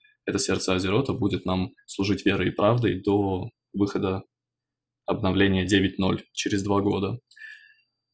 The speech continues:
А, так вот, расписано о том, как она качается, каким принципом, сколько нам нужно получить, э,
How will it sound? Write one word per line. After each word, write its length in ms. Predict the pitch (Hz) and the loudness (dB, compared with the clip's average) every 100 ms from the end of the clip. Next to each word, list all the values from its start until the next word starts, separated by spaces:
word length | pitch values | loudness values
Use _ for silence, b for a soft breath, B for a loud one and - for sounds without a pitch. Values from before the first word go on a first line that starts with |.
| _ _ _ _ _ _ _ _ _ _ 151 | _ _ _ _ _ _ _ _ _ _ 0
А, 360 | 151 143 139 | 4 4 4
так 160 | 135 127 | 4 4
вот, 100 | 123 | 4
расписано 500 | 120 135 123 117 113 | 6 4 4 6 4
о 60 | |
том, 460 | 113 120 113 107 107 - | 6 6 8 6 2 2
как 220 | 127 139 | 2 6
она 120 | 139 | 4
качается, 600 | 131 - - 131 127 127 - | 4 2 2 4 4 2 -4
каким 320 | 107 98 95 | 0 2 2
принципом, 760 | 113 135 143 135 135 131 131 | 4 4 4 2 2 4 2
сколько 420 | 131 - 104 101 101 | 0 2 2 4 2
нам 220 | 98 101 | 2 2
нужно 560 | 101 101 104 98 98 95 | 2 2 2 2 2 0
получить, 760 | 95 98 - 98 95 - | -2 -2 -2 -2 -2 -4
э, 40 | - | -2